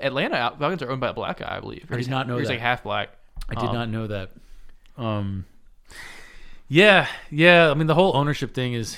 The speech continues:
Speaker 2: is, I mean, that's the, I guess that's the other kind of angle to it, or, or one other, you know, um, it, it's interesting that I know, 'cause the, what is it, Pro Evolution Soccer, or, or no, there's, or football. There's some series I've never played it, 'cause
Speaker 1: Oh,
Speaker 2: I'm
Speaker 1: the
Speaker 2: not
Speaker 1: Sega one?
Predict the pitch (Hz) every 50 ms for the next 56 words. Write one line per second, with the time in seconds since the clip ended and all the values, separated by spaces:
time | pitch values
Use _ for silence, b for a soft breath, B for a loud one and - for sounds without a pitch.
0 | - - - 127 113 110 104 - - 175 180 180 226 294 330 - 294 247 - -
1 | 165 165 208 196 - 196 202 202 202 190 165 143 147 151 151 151 151 147 139 131
2 | 120 113 113 117 - - - - - - 131 123 127 127 127 123 - - 120 117
3 | 110 107 107 - - - 135 120 120 120 117 110 113 113 113 117 120 117 117 120
4 | 123 117 110 101 101 98 b b b b b b b b b b - - 117 110
5 | 104 101 95 92 90 87 85 - - - - - _ - - _ - _ _ _
6 | - - - - - - - - - - - - - - - 180 180 - 196 180
7 | - 226 208 226 208 - 196 180 160 165 151 156 156 185 208 202 - - - -
8 | - 170 147 151 156 131 123 120 - - 185 190 185 175 160 160 165 - 160 147
9 | - 156 143 143 143 - 147 131 127 127 - 120 120 110 117 117 127 131 120 -
10 | - 185 160 127 110 - - 185 180 180 170 151 147 139 131 127 b b b b
11 | b b b - 190 185 - - 294 311 349 339 320 294 220 143 - - 196 190
12 | 180 185 190 160 - 143 160 165 151 135 123 113 110 107 - 117 113 113 113 120
13 | 165 156 147 131 135 156 156 156 170 180 185 185